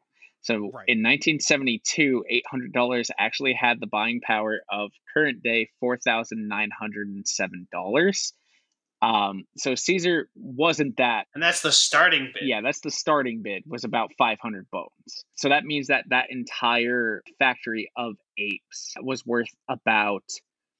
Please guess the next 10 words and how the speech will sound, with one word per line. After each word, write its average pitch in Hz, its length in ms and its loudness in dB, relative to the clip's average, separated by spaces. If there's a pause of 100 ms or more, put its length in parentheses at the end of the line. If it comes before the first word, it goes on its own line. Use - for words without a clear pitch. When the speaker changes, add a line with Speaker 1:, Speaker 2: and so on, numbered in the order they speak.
(200)
Speaker 1:
fifty 123 440 0
thousand 110 360 0
dollars. 107 360 0
So 123 140 2
it 120 100 4
was 127 140 0
about 127 340 4 (460)
three 147 300 6
hundred 131 420 0
and 117 340 -2